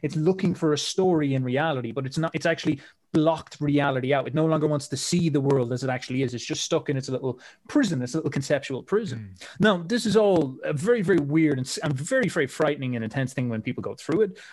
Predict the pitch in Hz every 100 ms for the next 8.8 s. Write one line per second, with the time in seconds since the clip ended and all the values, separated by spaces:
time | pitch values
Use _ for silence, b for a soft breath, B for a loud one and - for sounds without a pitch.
0 | - 143 202 190 175 180 180 147 139 131
1 | - 170 165 143 131 127 110 - 202 107
2 | 131 147 170 180 147 135 135 120 165 156
3 | 127 131 127 127 123 165 - 127 170 185
4 | 170 143 B - 147 139 - - 165 156
5 | 160 156 131 123 131 123 B B - -
6 | 170 156 147 135 - 185 196 139 151 208
7 | 220 247 262 254 247 226 208 190 165 139
8 | - 233 269 156 117 107 - 98